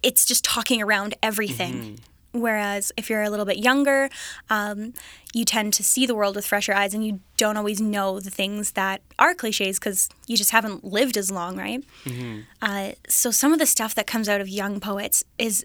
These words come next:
Speaker 1: absolutely mind-blowing, you know, and young people, especially teenagers, feel so much so intensely, uh, and are still often very new to these feelings. Uh, so they can just get up on stage and be like, "I'm gonna bleed right now."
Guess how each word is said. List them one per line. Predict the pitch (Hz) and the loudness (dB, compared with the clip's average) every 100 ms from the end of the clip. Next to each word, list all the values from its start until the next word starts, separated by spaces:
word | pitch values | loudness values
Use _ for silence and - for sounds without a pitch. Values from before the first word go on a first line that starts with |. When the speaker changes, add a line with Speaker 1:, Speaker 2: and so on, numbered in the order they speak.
| - | 2
Speaker 1:
absolutely | 233 208 - 226 202 | 2 2 0 0 -2
mind-blowing, | 196 185 196 196 190 196 208 - _ - | -2 -2 -2 -6 -4 -4 -8 -14 _ -18
you | - | -12
know, | 202 196 202 | -10 -8 -4
and | 208 202 202 - _ 220 | -4 -4 -8 -16 _ -2
young | 254 254 | 0 2
people, | 254 247 240 | 0 -2 -2
especially | 226 - 208 196 214 202 | -2 -2 -2 -6 -6 -6
teenagers, | - 202 196 185 196 202 - - - - - | -4 -4 -4 -4 -4 -2 -4 -4 -12 -12 -14
feel | - - 285 226 190 | -6 2 4 4 0
so | - - 233 226 | 0 2 2 2
much | 196 185 | 0 2
so | - - 202 202 | 2 2 -2 -2
intensely, | 202 - 202 - 180 208 - - - - - | -4 -2 -2 -2 -2 -6 -12 -20 -20 -20 -10
uh, | 202 196 - | -8 -8 -6
and | 220 | -4
are | 214 | 0
still | - - 220 214 208 - _ _ _ - | 2 2 2 0 -2 -6 _ _ _ 0
often | - - 214 208 | 0 2 -2 0
very | 185 196 | 0 0
new | 190 196 | -4 -2
to | 240 | 0
these | 285 285 | 2 2
feelings. | - 302 320 349 359 - - - - _ - | 0 0 2 0 -2 -6 -16 -20 -20 _ -8
Uh, | 208 202 | -8 -4
so | - - | 0 0
they | 240 240 | 2 2
can | 262 285 | 4 4
just | 269 202 | 2 -2
get | 196 | 0
up | 208 247 | 0 0
on | 220 | 0
stage | 214 - 202 220 220 | 2 0 0 2 0
and | - 208 | 0 -2
be | 208 | 0
like, | 196 190 - - _ _ _ _ - | 0 -2 -8 -18 _ _ _ _ -6
"I'm | 208 | 2
gonna | 302 | 2
bleed | 226 220 233 | 2 0 0
right | 190 185 | 0 2
now." | 190 | 2